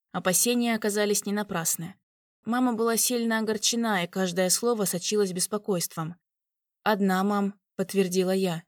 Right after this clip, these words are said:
На всякий случай повернулась, спрыгнула с широких перил, встала возле колонны, спиной ощущая холодную твердость камня.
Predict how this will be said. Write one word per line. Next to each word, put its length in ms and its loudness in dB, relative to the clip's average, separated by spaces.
На 100 -2
всякий 320 2
случай 320 0
повернулась, 680 0
спрыгнула 540 2
с 80 0
широких 480 0
перил, 360 0
встала 360 0
возле 300 2
колонны, 500 0
спиной 440 -2
ощущая 460 0
холодную 520 0
твердость 480 -4
камня. 480 -4